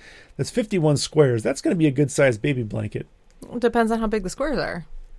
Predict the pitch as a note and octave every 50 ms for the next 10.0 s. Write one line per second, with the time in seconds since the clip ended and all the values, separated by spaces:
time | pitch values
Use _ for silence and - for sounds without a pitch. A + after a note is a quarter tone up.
0 | - - - - - A2+ - F#3 F#3+ - - - - - D#4+ F4+ F#4 F#4 F#4 E4
1 | A3+ D4+ D#4 D3 - - - G3+ D#3+ A#2+ G#2+ A3+ A3+ G#3+ G#3 F#3+ G3 A3 G#3+ G#3+
2 | G#3+ A3 A#3+ G3+ G3 - G3+ F3+ F3 E3+ G#3+ B3+ A#3+ F3 F#3 - G#3 G3+ G3 -
3 | - G#3 F3+ F#3 F#3+ F3+ E3+ D#3+ - - - - B3 C4+ D4 D4 - - F4 G4+
4 | A4 - C4+ B3 C4+ A#3+ F3+ G3 C4+ E4 D#4+ F3+ E3+ E3+ E3+ F3+ F#3+ G3+ B3+ D#4
5 | - - A#3+ - - - - B3 D#4 F#4 E4+ A3 C#3 G#3 - A3 A3 G#3+ G3+ F3+
6 | F3 F3 F#3+ G3+ - A3+ G3 G3 F#3 - G#3 G3 F#3 - F#3+ F3+ - F#3+ F3 -
7 | - - G3 G3 F3 F3 F3+ F3+ F#3 F3+ F3 E3+ F3 D#3+ E3 D#3 D#3 D#3 D#3+ D3+
8 | D#3 D#3 D3 D3 C#3+ - - - - - - - - - G#3+ A#3 - - - F#4
9 | F4+ D#4 G#3+ D3 - - - D3+ C3 B2+ A#2 A2 A#2+ A#2 - - C#4 D4 F3+